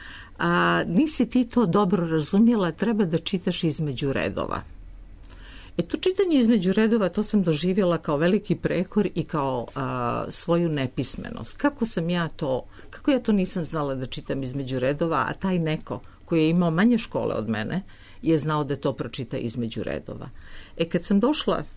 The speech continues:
a, do nekih svojih a, zaključaka kroz istraživanje, vidjela sam u stvari da je analiza diskursa,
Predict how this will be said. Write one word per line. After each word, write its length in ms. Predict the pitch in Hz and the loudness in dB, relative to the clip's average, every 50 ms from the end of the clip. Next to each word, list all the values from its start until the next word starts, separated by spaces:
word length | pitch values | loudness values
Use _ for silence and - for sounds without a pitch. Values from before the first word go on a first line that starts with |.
| - - - - - - | -20 -20 -20 -18 -8 -2
a, 280 | 147 151 147 143 143 143 | 0 2 4 4 2 2
do 160 | - 165 175 175 | 2 2 2 4
nekih 420 | 180 185 185 - - 175 - - | 4 2 2 0 0 -2 0 0
svojih 720 | - - - 170 170 160 131 107 113 117 - - - - - - - - - - - - - - - | -2 0 2 2 2 2 2 0 -2 -4 -8 -12 -14 -14 -16 -18 -20 -20 -20 -20 -20 -20 -20 -16 -8
a, 480 | - - 143 139 135 135 135 135 135 135 139 | -4 -2 0 2 2 2 2 0 0 0 0
zaključaka 840 | 127 127 160 151 156 156 - - 165 160 - - 160 151 - 156 | 0 2 2 2 2 0 0 -2 -2 -2 -2 -2 -4 -2 -2 -4
kroz 340 | 139 - - 165 160 143 156 | -4 -2 -2 -2 -2 -2 -2
istraživanje, 720 | 147 - - - 151 147 123 147 151 160 180 233 226 220 156 | -4 -6 -4 -2 -2 -2 0 0 0 4 6 6 6 6 6
vidjela 380 | 156 185 190 226 262 247 220 | 4 2 4 4 4 4 2
sam 260 | 208 - - 180 165 - | 0 -2 -4 -4 -4 -4
u 80 | 151 143 | -4 -6
stvari 580 | - - - 151 135 113 113 107 - 131 156 175 - - - - - - - | -6 -8 -8 -6 -6 -4 -4 -4 -4 -6 -6 -8 -8 -12 -14 -14 -14 -10 -4
da 120 | 120 - | -2 -2
je 60 | - | 0
analiza 480 | 143 156 165 170 175 185 208 226 - 262 | 0 0 0 2 2 2 2 2 2 2
diskursa, 800 | 220 - 175 156 - - - - 117 120 - - - - - | 2 2 0 -2 -4 -6 -6 -6 -6 -4 -4 -6 -6 -8 -10